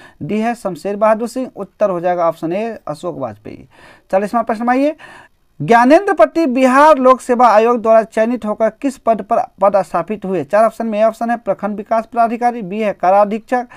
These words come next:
सी है पुलिस अधीक्षक, डी है अंचलाधिकारी, उत्तर हो जाएगा ऑप्शन बी, काराधीक्षक। इकतालीसवाँ प्रश्न आइए बच्चों,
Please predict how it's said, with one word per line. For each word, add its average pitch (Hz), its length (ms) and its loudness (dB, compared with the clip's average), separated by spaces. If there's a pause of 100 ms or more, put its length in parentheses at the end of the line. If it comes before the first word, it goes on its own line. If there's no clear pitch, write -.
(240)
सी - 160 -8
है 233 160 0 (260)
पुलिस 214 240 -4
अधीक्षक, 226 420 -6 (140)
डी 151 180 -8
है 233 160 -2 (160)
अंचलाधिकारी, 214 720 -2
उत्तर - 420 -6
हो 190 100 -6
जाएगा 185 280 0
ऑप्शन 165 280 -6
बी, 226 160 -6 (200)
काराधीक्षक। 127 680 -4 (840)
इकतालीसवाँ 254 480 0
प्रश्न 277 220 2
आइए 285 120 4
बच्चों, 285 300 4